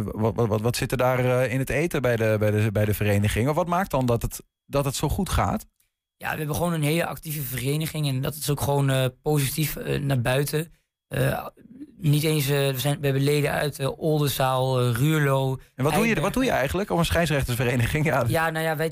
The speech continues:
Speaker 2: trainen op, eh, dinsdag en donderdag. Op dinsdag doen we altijd conditietraining. En donderdag, nou, gaan we gewoon een potje voetballen met elkaar. Maar na de tijd, eh, is het eigenlijk gewoon... Komt iedereen, eh, die gaat trainen, gaat ook gewoon naar de kantine. En je deelt gewoon je verhalen,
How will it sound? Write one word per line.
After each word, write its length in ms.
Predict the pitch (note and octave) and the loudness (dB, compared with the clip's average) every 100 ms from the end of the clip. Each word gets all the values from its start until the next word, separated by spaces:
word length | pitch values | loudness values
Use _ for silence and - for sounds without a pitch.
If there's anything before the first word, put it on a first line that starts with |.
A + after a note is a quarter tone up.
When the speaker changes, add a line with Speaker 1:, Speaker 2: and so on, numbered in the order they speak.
| - | -6
Speaker 2:
trainen 440 | D#3+ F3 G3+ F3 | -4 -2 0 -2
op, 180 | D#3 D#3 | -4 -2
eh, 120 | D3+ | -2
dinsdag 380 | C#3 E3+ F3 C3+ | 0 -4 -4 -4
en 140 | C3+ | -2
donderdag. 380 | C3+ F3 F#3 F#3 | -2 0 0 -2
Op 100 | C3+ | -2
dinsdag 280 | C#3 D#3 D3 | -2 -2 -2
doen 100 | C3+ | 0
we 60 | B2+ | -2
altijd 240 | - - | -4 -6
conditietraining. 760 | C#3 C#3+ D3+ C#3 C#3 C3+ B2 A#2+ | 0 0 0 -2 0 2 2 0
En 80 | |
donderdag, 360 | A2+ C#3+ B2+ A#2 | 0 2 2 2
nou, 140 | A#2+ | 0
gaan 140 | G#2+ A#2+ | 0 0
we 60 | |
gewoon 160 | G#2+ C3 | 2 2
een 60 | A2+ | 2
potje 240 | C#3 A#2+ | 0 0
voetballen 320 | C3+ D#3+ D3+ | 2 2 2
met 120 | C#3+ | -2
elkaar. 340 | C3+ C#3 D3+ G3 | -4 -2 -2 -2
Maar 120 | D3 | 0
na 200 | C3+ D3+ | 2 2
de 100 | D3 | 0
tijd, 340 | C#3 C#3+ C#3 C#3+ | 0 0 0 -2
eh, 60 | |
is 200 | C3 C#3 | -4 -2
het 40 | - | -2
eigenlijk 220 | C#3 C3+ | -2 -2
gewoon... 260 | C#3+ C#3 - - _ _ | 0 0 -2 -10 _ _
Komt 200 | - D3+ | -2 0
iedereen, 400 | G3+ E3+ D#3 C#3+ | 2 2 2 2
eh, 140 | C3+ C3 | 0 0
die 120 | C3 | -2
gaat 160 | C3 | -2
trainen, 300 | - D#3 D3 | 0 0 0
gaat 140 | C3 D3+ | 0 -2
ook 80 | - | 0
gewoon 200 | C#3 C3 | 2 2
naar 80 | |
de 60 | B2 | 0
kantine. 420 | B2+ A2+ C#3+ C3 | 0 2 2 2
En 160 | A#2 A#2+ | 2 2
je 140 | A#2+ | 2
deelt 260 | A#2 D#3 D#3 | 2 0 0
gewoon 240 | - C3+ | -2 -2
je 60 | B2+ | -2
verhalen, 560 | - A#2+ C#3 C3+ A2+ | -2 0 2 0 -2